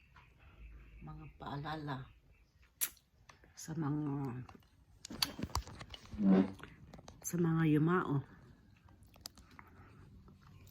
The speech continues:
Let's eat almusal. At syempre, hindi mawawala ang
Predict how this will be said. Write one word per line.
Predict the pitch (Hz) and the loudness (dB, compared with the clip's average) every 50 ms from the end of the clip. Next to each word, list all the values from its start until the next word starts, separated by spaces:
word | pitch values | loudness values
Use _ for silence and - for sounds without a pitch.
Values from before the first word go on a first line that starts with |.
| - - - - - - - - - - - - - - - - - - - - - - - - - - - - - - - - - | -20 -20 -20 -20 -20 -20 -20 -20 -20 -20 -20 -20 -20 -20 -20 -20 -20 -20 -20 -20 -20 -20 -20 -20 -20 -20 -20 -20 -20 -20 -20 -18 -10
Let's | - 135 156 156 147 - - - | -4 -2 -2 -2 -2 -4 -10 -6
eat | 127 170 190 - - | -4 -4 -4 -4 -4
almusal. | - 151 151 151 160 151 147 - 185 175 170 151 156 160 165 170 - - - - - - - - - - - - - - - - - - | -2 -2 0 2 0 0 0 -2 -2 -2 -2 0 -2 -2 -4 -6 -8 -12 -18 -18 -18 -18 -18 -18 -18 -18 -18 -16 -18 -18 -18 -16 -6 -6
At | 156 156 - | -6 -4 -2
syempre, | - 185 175 185 180 - 180 165 | 0 0 0 0 0 2 2 4
hindi | 165 160 156 151 151 | 4 4 4 4 2
mawawala | 156 151 156 160 156 156 160 160 156 | 2 2 2 2 2 2 2 2 2
ang | 156 151 147 151 156 165 165 165 | 2 0 0 2 2 2 2 2